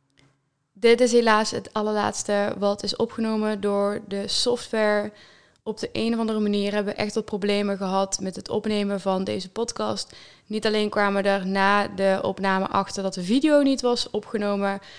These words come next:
maar tijdens het bewerken van deze podcast zag ik dat het laatste deel van de podcast niet was opgenomen door de software. Ik heb echt geen idee hoe het heeft kunnen gebeuren. Ik baal er alleen heel erg van,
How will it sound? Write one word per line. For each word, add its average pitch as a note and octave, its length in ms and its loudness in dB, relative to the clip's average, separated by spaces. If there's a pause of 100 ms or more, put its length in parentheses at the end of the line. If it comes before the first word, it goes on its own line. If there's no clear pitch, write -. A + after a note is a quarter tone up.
(200)
maar G3+ 380 4
tijdens G3+ 240 2
het F3 80 -10
bewerken F#3+ 440 4
van F#3+ 120 0
deze F#3 220 0
podcast F#3+ 480 -2
zag G3 160 -2
ik F#3 120 -6
dat F#3+ 160 -2
het G3 140 -8
laatste F#3 380 -2
deel F#3 300 0 (300)
van G#3 200 0
de A3 80 2
podcast G3 580 -2
niet G3 360 -2
was F#3+ 220 -2
opgenomen F#3+ 720 -2 (340)
door G3 140 -2
de F#3+ 60 -2
software. F#3+ 600 0 (320)
Ik - 80 -14
heb G#3+ 100 -4
echt G#3 220 -4
geen A#3+ 300 2
idee A3 400 4
hoe G#3+ 140 6
het G#3 80 2
heeft G#3+ 160 0
kunnen G3+ 220 -2
gebeuren. G3 520 0
Ik F3+ 120 -6
baal G3+ 260 6
er G#3+ 60 -2
alleen G3+ 280 2
heel A3+ 260 4
erg G#3 220 2
van, G3 380 2